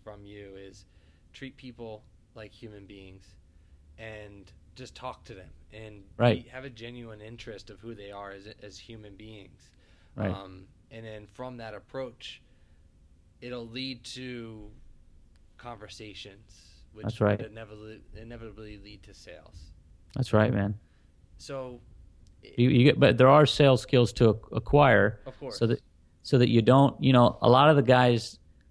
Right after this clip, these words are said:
Speaker 2: that you listen to from the, even the, or the nineties and the eighties and seventies, that's kinda old line method sales. Nowadays, the new line method, while it's not necessarily, uh, timid,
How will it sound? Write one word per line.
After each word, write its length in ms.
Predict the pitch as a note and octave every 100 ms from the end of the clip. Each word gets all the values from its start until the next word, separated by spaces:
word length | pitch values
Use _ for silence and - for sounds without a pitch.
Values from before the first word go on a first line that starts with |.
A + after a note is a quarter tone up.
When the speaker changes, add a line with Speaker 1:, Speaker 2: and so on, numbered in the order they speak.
| _ -
Speaker 2:
that 200 | A2 A#2
you 60 |
listen 280 | B2 A#2+ A#2
to 300 | - A#2+ A2+
from 400 | - A2+ G#2+ G#2 - - - _ _ - A2
the, 100 | B2
even 280 | A#2+ C3+ C3
the, 100 | -
or 140 | A#2
the 140 | A2+ A2
nineties 640 | A#2 B2 A#2 A#2+ A#2 G#2+
and 100 | G2+
the 60 | G#2+
eighties 340 | A#2+ A#2 A2
and 100 | A2
seventies, 440 | - A#2+ A#2 A2+ A#2+
that's 180 | D3
kinda 220 | - E3+ B2
old 300 | A#2 B2 A2+
line 340 | A2+ G#2+ G#2
method 360 | G#2+ A2 G2+ F#2 -
sales. 560 | - - G2+ E2 - - - - - - _ _ _ _ _ - C3 - _ _
Nowadays, 880 | B2 B2+ D3+ E3 D3 B2+ A#2+ A#2+ - - C3
the 100 | A#2
new 180 | C#3+
line 260 | D#3 B2 A2+
method, 300 | A2 A2+ A2
while 300 | A#2 A#2 A2+
it's 200 | A2 -
not 160 | C#3+ B2+
necessarily, 560 | A2+ - A#2 G#2+ F#2+ - -
uh, 260 | G2+ G2 F2+ - _ _ -
timid, 560 | D3+ E3 G#2+ G#2 -